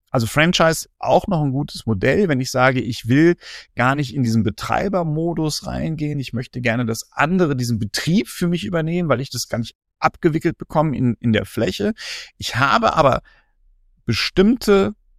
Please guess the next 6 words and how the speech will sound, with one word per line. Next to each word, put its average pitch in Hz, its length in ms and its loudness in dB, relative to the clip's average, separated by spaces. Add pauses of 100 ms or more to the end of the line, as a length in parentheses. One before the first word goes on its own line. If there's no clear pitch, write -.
(560)
Dienste, 202 840 2
eine 120 280 0
Marke, 175 760 2 (460)
was - 200 -4
auch 104 160 -4
immer, 185 380 0